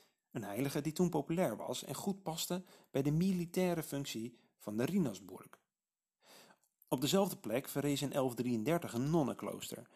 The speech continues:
en aan het eind van de twaalfde eeuw, na een grote brand, een nieuwe abdijkerk. Dit nieuwe complex behoorde tot de Benedictijner Orde en was bedoeld voor vrouwen van adel.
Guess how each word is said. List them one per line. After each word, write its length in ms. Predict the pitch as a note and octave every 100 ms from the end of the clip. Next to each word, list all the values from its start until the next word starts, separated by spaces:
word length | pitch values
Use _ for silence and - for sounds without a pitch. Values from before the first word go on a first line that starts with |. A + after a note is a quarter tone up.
| - _
en 160 | - B2
aan 80 | G#2+
het 120 | G2+
eind 240 | - A2+
van 120 | - F#2+
de 120 | -
twaalfde 460 | - G2+ A#2+ C3
eeuw, 260 | C3+ E3 F3+
na 120 | B2 G#2+
een 80 |
grote 360 | G#2 A#2+ C3 G#2
brand, 420 | F2+ F#2 C3 - - _ -
een 120 | F3+
nieuwe 300 | B2+ A2+ -
abdijkerk. 760 | C#3 C3 B2 G2+ F2+ - - - _ _ _ _ - - - _ _ -
Dit 160 | A#2+
nieuwe 260 | C#3 A3+ G3+
complex 680 | D3 A#2 G#2 A#2 E3+ - -
behoorde 440 | B2+ C#3 D#3 D3 C#3+
tot 160 | D3
de 80 | C3+
Benedictijner 760 | B2+ C#3 B2+ A#2 - A#2 G#2+ -
Orde 260 | - B2+ F2
en 220 | E2+ B2
was 180 | C3+ B2
bedoeld 360 | A#2+ C3 F#3+
voor 180 | E3+ B2
vrouwen 340 | - A#2+ C3+ A#2+
van 180 | A#2
adel. 420 | - - - -